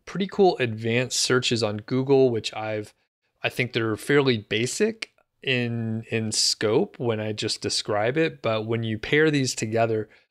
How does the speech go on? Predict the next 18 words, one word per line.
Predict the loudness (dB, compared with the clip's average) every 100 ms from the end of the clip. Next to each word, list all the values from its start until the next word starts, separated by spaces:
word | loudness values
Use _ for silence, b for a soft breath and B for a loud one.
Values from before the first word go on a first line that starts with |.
| _
you'll | -6 -2
be | 2 2
able | 2
to | 0
tease | -2 -2 0 2 2
out | 2 0
some | -4 -4
data. | 0 2 2 -2
For | -2 -2
example, | 0 0 0 2 2 0
I'm |
gonna | -2 -4
show | 0 0
you | 2
how | 0
you | 0
can | -2 -6
find | -4 -4 -2 -6 -10